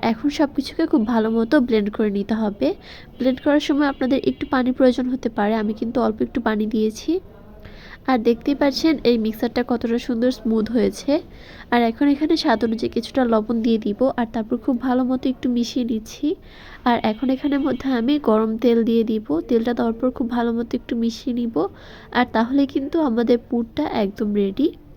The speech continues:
তো এখন আমি আপনাদেরকে চিলি অয়েল বানিয়ে দেখাবো। তার জন্য ছোট সাইজের একটা বাটি নিয়ে নিচ্ছি। আর এখন এখানে দিয়ে দিব এক টেবিল চামচের মতো চিলি ফ্লেক্স, এক টেবিল চামচের মতো দিয়ে দিব সাদা তিল, এক চা চামচের মতো রসুন কুচি,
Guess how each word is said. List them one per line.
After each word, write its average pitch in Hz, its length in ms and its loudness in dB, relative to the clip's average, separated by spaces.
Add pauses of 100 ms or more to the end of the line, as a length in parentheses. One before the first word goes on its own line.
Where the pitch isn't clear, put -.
(720)
তো 269 100 4 (100)
এখন 233 240 -2
আমি 311 120 4
আপনাদেরকে 302 540 2
চিলি 233 300 2
অয়েল 220 200 4
বানিয়ে 208 300 0
দেখাবো। 226 480 -2
তার 254 240 0
জন্য 226 220 -2
ছোট 262 240 -4
সাইজের 254 300 0
একটা 254 220 -2
বাটি 233 280 -2
নিয়ে 240 160 -2
নিচ্ছি। 247 380 -2 (520)
আর 240 120 4 (120)
এখন 247 260 0
এখানে 285 240 2
দিয়ে 277 200 0
দিব 277 160 0 (120)
এক 240 100 0
টেবিল 240 260 0
চামচের 247 360 -2
মতো 233 360 -2
চিলি 226 340 0
ফ্লেক্স, 240 320 -2 (140)
এক 226 80 -2
টেবিল 247 200 0
চামচের 247 420 -4
মতো 240 220 -4
দিয়ে 240 220 -2
দিব 233 160 -2
সাদা 220 300 0 (100)
তিল, 240 200 0 (560)
এক 247 120 4
চা 262 100 -4
চামচের 262 420 0
মতো 262 260 0
রসুন 240 400 2
কুচি, 254 340 0